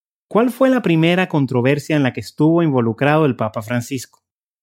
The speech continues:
En la desaparición temporal de dos sacerdotes jesuitas durante la terrible dictadura de Videla en Argentina.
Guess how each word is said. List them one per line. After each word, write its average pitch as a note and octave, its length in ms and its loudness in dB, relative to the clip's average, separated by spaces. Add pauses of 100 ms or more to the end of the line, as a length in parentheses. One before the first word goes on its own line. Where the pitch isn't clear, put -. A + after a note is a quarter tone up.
(760)
En D#3+ 140 2
la E3+ 100 2
desaparición F3 760 0
temporal F3+ 480 0
de A#2+ 120 0
dos D3 240 2
sacerdotes E3 580 -4
jesuitas F#3+ 560 -4
durante C#3 380 0
la B2 140 -2
terrible D3+ 420 -2
dictadura D3 540 -2
de D#3 100 -2
Videla C#3+ 440 -4
en B2+ 140 -6
Argentina. G2+ 560 -12